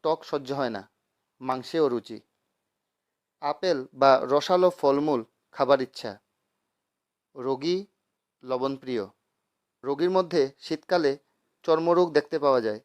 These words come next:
ইত্যাদি। এবং এইসব লক্ষণসমূহের সাথে সাথে যদি পূর্বের আলোচ্য মানসিক এবং অন্যান্য শারীরিক লক্ষণসমূহ রোগীর মধ্যে দেখতে পাওয়া যায়, তাহলে রোগে অ্যালোসকোট্রিনা ঔষধকে প্রয়োগ করে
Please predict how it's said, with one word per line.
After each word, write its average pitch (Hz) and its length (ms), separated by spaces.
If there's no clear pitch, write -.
ইত্যাদি। 117 540
এবং 143 380
এইসব 165 340
লক্ষণসমূহের 180 680
সাথে 175 300
সাথে 156 320
যদি 139 360
পূর্বের 160 320
আলোচ্য 170 360
মানসিক 147 520
এবং 147 240
অন্যান্য 151 340
শারীরিক 143 440
লক্ষণসমূহ 151 560
রোগীর 131 280
মধ্যে 147 260
দেখতে 139 320
পাওয়া 165 200
যায়, 117 180
তাহলে 139 360
রোগে 127 380
অ্যালোসকোট্রিনা 160 800
ঔষধকে 147 420
প্রয়োগ 139 340
করে 127 260